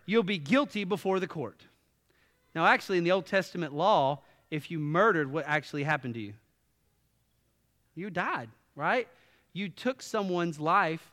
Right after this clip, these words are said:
innocent life, you took it, and then the death penalty, right? That, that, and that, that was actually what God had said for Israel in their Old Testament law.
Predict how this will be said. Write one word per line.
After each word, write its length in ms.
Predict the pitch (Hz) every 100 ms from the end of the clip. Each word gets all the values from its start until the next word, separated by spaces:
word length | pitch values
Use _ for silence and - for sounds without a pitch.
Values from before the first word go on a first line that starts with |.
| _
innocent 400 | 175 185 180 156
life, 420 | 160 202 170 -
you 100 | 160
took 300 | 151 - 220
it, 160 | 165 151 _ _ _ _
and 180 | 151 147
then 300 | 170 165 156
the 100 | 156
death 260 | 143 202 -
penalty, 480 | 160 127 - 107 110 _
right? 200 | 147 151 - _ _
That, 440 | - 180 - - _ _ -
that, 140 | 190
and 100 | 196
that, 180 | 208 220 - _ _ _ _
that 240 | 160 220 226
was 460 | 214 165 - - -
actually 680 | 196 190 - 185 185 180 160
what 300 | 151 180 170
God 180 | 185 180
had 100 | 156
said 300 | - 214 165
for 140 | 180
Israel 340 | 165 202 180 175
in 80 |
their 80 | 180
Old 140 | 180 180
Testament 320 | 175 170 156
law. 320 | 202 175 -